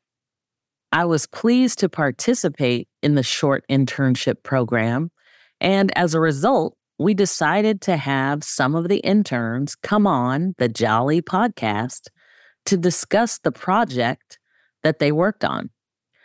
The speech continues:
The project was advocating for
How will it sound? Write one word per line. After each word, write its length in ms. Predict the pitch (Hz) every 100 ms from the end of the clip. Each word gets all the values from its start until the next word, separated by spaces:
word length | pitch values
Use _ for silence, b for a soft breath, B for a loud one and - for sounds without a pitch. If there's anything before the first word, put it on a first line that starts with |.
| b b b
The 80 | 156
project 880 | - 214 269 156 123 143 - - - _ _
was 480 | 127 143 147 143 135 -
advocating 960 | 147 240 190 147 - 123 107 110 135 - -
for 520 | 180 147 120 127 151